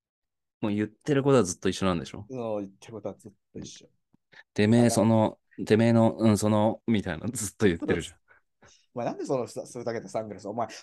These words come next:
Speaker 2: お前、メイウェザーのあの、目見たか？<laughs> 急にね。目とか言い出すところがやっぱいいんだよね。
Speaker 1: あれはね、やっぱ、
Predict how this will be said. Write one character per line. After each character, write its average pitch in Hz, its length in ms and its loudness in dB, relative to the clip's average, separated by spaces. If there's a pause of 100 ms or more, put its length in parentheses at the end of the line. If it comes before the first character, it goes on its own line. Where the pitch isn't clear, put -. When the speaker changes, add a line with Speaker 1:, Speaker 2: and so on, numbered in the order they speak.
(180)
Speaker 2:
お 127 60 -12
前、 95 200 -12 (300)
メ 113 180 -4
イ 214 40 0
ウ 285 100 -2
ェ 277 40 -4
ザ 202 140 -2
ー 107 40 -4
の 92 200 -12
あ 107 40 -10
の、 123 280 -8
目 170 280 -2
見 135 120 -8
た - 120 -2
か？ - 140 -14 (760)
<laughs> - 1500 -10
急 147 160 -2
に 143 160 -6
ね。 147 180 -8 (1120)
目 139 440 -2
と 139 120 -20
か 101 120 -16
言 107 180 -16
い 104 60 -16
出 107 120 -14
す - 100 -20
と - 100 -20
こ - 100 -20
ろ - 60 -20
が 104 100 -20
や 95 80 -20
っ 95 100 -20
ぱ 98 80 -20
い 101 60 -20
い 104 120 -16
ん 127 140 -20
だ - 80 -20
よ - 60 -20 (100)
ね。 165 320 -12 (1400)
Speaker 1:
あ 95 140 -4
れ 87 260 -4
は 92 200 -4
ね、 92 400 2
や 71 80 -6
っ - 40 -20
ぱ、 - 200 -2